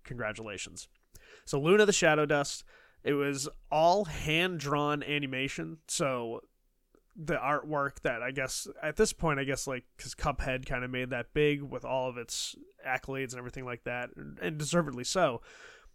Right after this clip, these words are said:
But this one is obviously a much smaller scale, but it's a very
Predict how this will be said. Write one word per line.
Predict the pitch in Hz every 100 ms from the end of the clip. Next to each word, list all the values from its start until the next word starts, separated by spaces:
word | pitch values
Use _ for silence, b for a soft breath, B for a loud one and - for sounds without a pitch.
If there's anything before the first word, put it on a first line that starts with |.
| _
But | 123 160 139
this | 165 165
one | 180 170 156
is | 151 156 139
obviously | 143 139 131 -
a | 139
much | 135
smaller | - 143 131
scale, | 120 - 143 135 127
but | 131 131
it's | 143 135 -
a | 175
very | 156 170 165